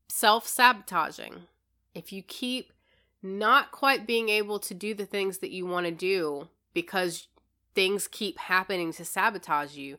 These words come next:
you might want to check and make sure that your ego isn't feeling unheard, unseen, unlistened to. You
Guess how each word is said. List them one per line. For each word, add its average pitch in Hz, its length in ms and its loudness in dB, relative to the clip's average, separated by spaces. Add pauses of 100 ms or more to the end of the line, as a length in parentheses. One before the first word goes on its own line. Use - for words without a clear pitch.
(420)
you 151 100 -14
might 269 260 -6
want 330 160 -4
to 247 80 -4
check - 680 -10 (1200)
and 180 220 0
make 262 240 2
sure 185 680 -2 (380)
that 190 80 0
your 190 420 0
ego 214 500 0
isn't 220 400 -2
feeling 196 640 -2
unheard, 190 840 -2 (320)
unseen, 226 920 -2
unlistened 170 560 -4
to. 247 120 -6
You 240 300 -4